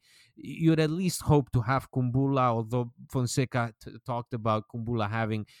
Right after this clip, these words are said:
perhaps, uh, a minor role coming on as a substitute.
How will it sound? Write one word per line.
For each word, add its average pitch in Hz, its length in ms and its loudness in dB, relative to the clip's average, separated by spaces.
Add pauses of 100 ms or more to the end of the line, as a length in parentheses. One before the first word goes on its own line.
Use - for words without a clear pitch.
(180)
perhaps, 113 540 -2 (460)
uh, - 420 -10
a 127 60 0
minor 120 480 4
role 113 380 4
coming 113 380 2
on 113 200 4
as 107 140 0
a 113 60 0
substitute. 120 600 0